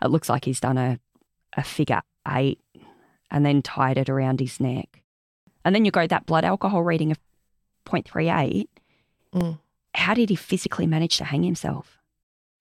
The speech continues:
Speaker 2: It seems a very extreme reaction to the situation, even though the situation's hideous, but it, it was always going to be a, a short-term situation.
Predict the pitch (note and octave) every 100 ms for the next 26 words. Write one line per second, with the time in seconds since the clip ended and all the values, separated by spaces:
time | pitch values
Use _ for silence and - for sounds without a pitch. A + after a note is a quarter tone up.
0 | _ _ - G3 A#3 A#3 G3 F#3 F#3+ F#3
1 | - - - E3+ E3+ E3 D#3 D3+ - D#3+
2 | - E3 D#3 D#3+ D3 - - D#3+ D#3 D#3+
3 | D#3+ D#3 - F3+ E3 E3 D3+ - D3 E3
4 | D3+ - C#3+ - _ _ _ _ _ _
5 | _ _ G3+ C4 G3+ D#3 F#3+ - F#3 -
6 | F3+ _ - G#3 F3 - A3+ A3 G3+ G3+
7 | G3 F#3 F3 F#3 E3+ E3+ E3 E3 - -
8 | F#3 - G#3 G3 G3+ G#3+ G#3+ E3 D#3 C3+
9 | C3 - C#3+